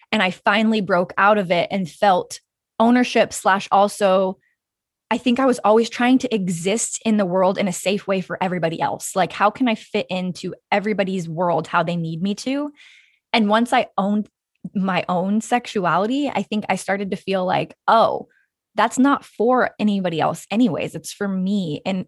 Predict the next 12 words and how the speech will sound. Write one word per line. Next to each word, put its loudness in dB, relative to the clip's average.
and -2
they 0
can -2
perceive -6
it 0
how 0
they -2
want 2
to." -2
But 2
now 4
it's, -4